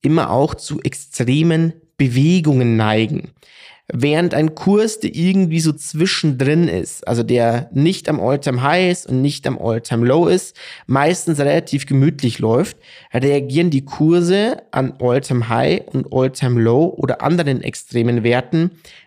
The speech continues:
sehr, sehr krass. Und sowas möchtest du eigentlich nicht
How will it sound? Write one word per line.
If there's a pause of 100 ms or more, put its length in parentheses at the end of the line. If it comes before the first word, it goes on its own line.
sehr,
sehr (260)
krass. (300)
Und
sowas (280)
möchtest
du
eigentlich
nicht